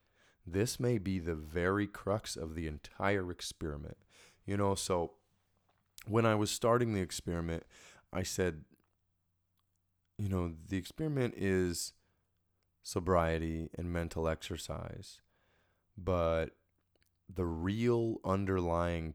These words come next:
point is all of the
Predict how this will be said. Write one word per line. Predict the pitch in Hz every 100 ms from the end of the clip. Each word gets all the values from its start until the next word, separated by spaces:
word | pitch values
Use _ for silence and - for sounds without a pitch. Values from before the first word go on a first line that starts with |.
| -
point | - 92 90 143 185 - - _ - - _ -
is | 92 82 - -
all | 90 90 90 90 -
of | 90 87 82 80
the | 82 85 82 78